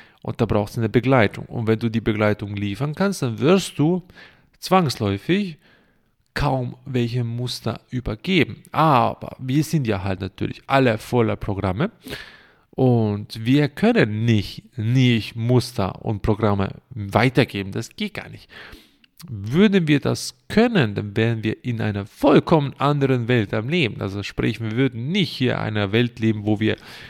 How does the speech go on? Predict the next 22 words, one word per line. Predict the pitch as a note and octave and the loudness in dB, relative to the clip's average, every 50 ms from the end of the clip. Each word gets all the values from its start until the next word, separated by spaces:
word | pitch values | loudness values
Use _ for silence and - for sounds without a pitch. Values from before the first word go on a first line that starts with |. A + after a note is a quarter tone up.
| - - - - - | -20 -20 -20 -18 -10
arbeiten | - - A2+ B2 B2+ B2 - A#2 A#2 A#2 - - | -2 2 4 4 6 6 6 6 6 4 2 -4
sollen | A2+ - - G#2+ G#2+ G#2 G#2+ G#2+ G#2 G#2 | -4 -2 0 0 2 2 2 2 0 -2
und | - - A2+ A2 A2+ - - - A#2 - | -4 -4 -4 -4 -4 -6 -10 -12 -6 2
Geld, | - B2 A#2+ C3+ C3 B2+ - - | 4 6 6 6 4 0 -4 -4
also | B2 A2+ G#2 | -2 -2 -2
sprich | G2 - - B2+ A#2+ - | -4 -2 -2 -2 0 0
Papier, | - A2 - - _ _ _ - D#3 D3+ C#3+ B2 - - - - - - _ _ _ _ | -2 -2 -2 -4 _ _ _ 2 4 4 4 2 0 -4 -14 -20 -20 -20 _ _ _ _
hinterherrennen, | _ - C#3 C#3 - B2+ A#2+ A2 G2+ A2 A2 G#2+ A2 A2 A2+ G#2+ A2 A2+ G#2 | _ 0 0 2 4 4 4 6 6 4 4 4 4 2 2 2 0 -2 -4
um | - - - D3 D3 C3+ - - | -2 0 2 2 2 2 -2 -2
irgendwelche | - C3 C3+ C3+ C3 C#3 B2+ A#2+ A#2 A#2+ A#2+ A2 A#2 B2 A2+ A2 G#2 | 0 2 2 2 2 0 0 2 2 2 2 2 2 2 2 2 2
materialistischen | G#2+ A2+ A#2 A2+ - - A2+ G#2+ A#2 B2 A#2+ - - A2+ - B2 A2 G2+ - | 2 0 0 0 0 -2 -2 0 0 0 0 0 -2 -2 0 -2 -4 0 2
Gegenstände | F3 G3+ G3+ D3+ A2+ - A2+ G#2 G2+ | 4 4 4 4 2 2 0 0 0
zu | - - - | -2 -8 -12
kaufen, | - - G#2+ A2+ A#2+ C#3 B2+ | -6 -2 -2 -2 -2 -2 -2
die | G#2+ | -2
überhaupt | G#2+ F#2+ G2+ F#2 - - - - F2+ - - - _ | 0 0 0 -2 -4 -6 -8 -8 -8 -8 -10 -8 _
gar | - G2+ G2 F2+ F2+ | 0 0 0 0 -4
keinen | - - - G2 F#2 F#2+ F#2 | -6 -6 -6 -4 -4 -4 -6
Sinn | F2+ - - D#3 F3 E3+ | -6 0 2 4 4 4
im | C#3+ A2 F#2+ | 4 2 2
Leben | F#2 F#2 F#2 F2+ F#2 | 0 -2 -2 -2 -2
ergeben. | F#2 F#2 F#2 - - G#2+ A2+ C3+ F3+ A3+ G#3+ | -2 -2 -2 0 2 2 4 2 2 -2 -6